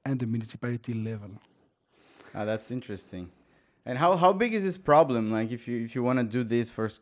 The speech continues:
Speaker 2: of course, in a small, s-, uh, small city, Brussels is not that small, but, like, in Brussels, then you wanna expand to the rest of the world. Uh, what, how are you guys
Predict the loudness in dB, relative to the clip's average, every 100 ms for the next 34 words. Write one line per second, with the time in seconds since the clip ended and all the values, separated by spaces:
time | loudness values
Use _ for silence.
0 | -12 -12 -2 0 0 -2 -4 -2 -2 -4
1 | -4 -4 -4 -6 -10 -8 -12 -12 -12 -2
2 | -2 -2 -2 -4 -2 -4 -4 -4 -4 -4
3 | -14 _ -4 -2 2 2 4 0 0 -2
4 | -2 -4 -6 -8 -6 -4 -4 -4 -2 -4
5 | -6 -10 -6 -4 -4 -6 _ _ _ _
6 | -4 -2 0 2 0 4 6 6 6 4